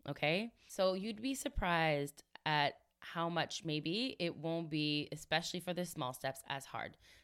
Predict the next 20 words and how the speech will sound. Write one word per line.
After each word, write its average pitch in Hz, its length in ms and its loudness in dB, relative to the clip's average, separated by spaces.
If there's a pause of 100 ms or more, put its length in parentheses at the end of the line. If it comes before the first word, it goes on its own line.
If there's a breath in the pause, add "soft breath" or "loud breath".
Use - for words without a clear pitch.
(100)
Now, 139 320 -2
I 143 100 -2
don't 160 180 -2
wanna 202 160 0
minimize 151 500 0
that 135 160 -4
depending 143 480 -2
what 139 220 0
it 135 100 -2
is, 214 320 0 (460 soft breath)
it 175 160 -2
can 196 120 -2
be 190 140 0
also 151 320 -2
really 147 260 -2
huge. - 640 -8 (100)
And 160 140 2
in 160 140 2
that 156 180 6
case, 220 300 -2